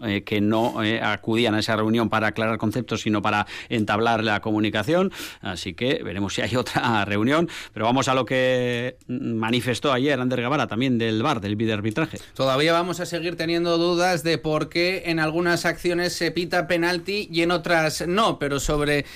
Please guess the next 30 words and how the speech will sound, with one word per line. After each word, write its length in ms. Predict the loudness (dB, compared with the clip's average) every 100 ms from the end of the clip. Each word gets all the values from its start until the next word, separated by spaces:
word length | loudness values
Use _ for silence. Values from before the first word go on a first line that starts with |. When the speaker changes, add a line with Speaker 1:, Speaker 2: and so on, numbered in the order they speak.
| -6
Speaker 2:
el 260 | 0 2 2
var 260 | 4 2 0
decía 420 | -4 0 2 2
Ander 260 | 2 0
Guevara 380 | 0 0 0 -2
que 340 | -2 0 0 0
el 260 | 0 0 0
fútbol 360 | 0 2 0
se 100 | -2
está 180 | -2 0
modernizando, 760 | 2 2 0 0 0 0 0 0
que 100 | -4
está 380 | -2 0 0 0
cambiando, 680 | -2 0 0 0 2 0 -2 -16 -4
que 140 | 0
lo 140 | 2 2
que 120 | 0
tienen 260 | 0 0 0
que 80 |
hacer 280 | 0 2 0 0 2
los 240 | 2 2
futbolistas 600 | 0 0 0 0 0 -2
es 240 | -2 -4 -8 -20 _
adaptarse, 760 | -2 0 0 0 -2 -2 -6 -6 -10 -4
eh, 360 | -2 -2 -4 -2
a 80 | -2
las 180 | 0
nuevas, 380 | 0 2 2 2
eh, 120 | -2
tecnologías 1080 | -2 -4 0 2 4 2 2 0 2 0 -8